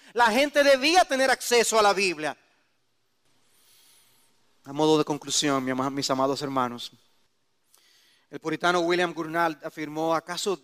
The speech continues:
Dios habrá dejado un libro para el cuidado y el estudio de su iglesia y este no será leído? Se nos dirá que hay un tesoro tan rico que yace sobre esta mina y continuaremos como mendigos en nuestro conocimiento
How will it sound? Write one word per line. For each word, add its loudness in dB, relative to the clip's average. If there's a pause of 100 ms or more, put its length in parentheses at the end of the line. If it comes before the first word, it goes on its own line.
(160)
Dios -2
habrá -2
dejado -4
un -12
libro -8
para -8
el -12
cuidado -6
y -10
el -4
estudio -16
de -14
su -14
iglesia -10 (320)
y -12
este -12
no -14
será -10
leído? -14 (840)
Se -12
nos -6
dirá 0
que -4
hay 2
un -4
tesoro -4
tan -6
rico -8
que -8
yace -6
sobre -6
esta -6
mina -10 (240)
y -14
continuaremos -4
como -4
mendigos -4
en -8
nuestro -10
conocimiento -10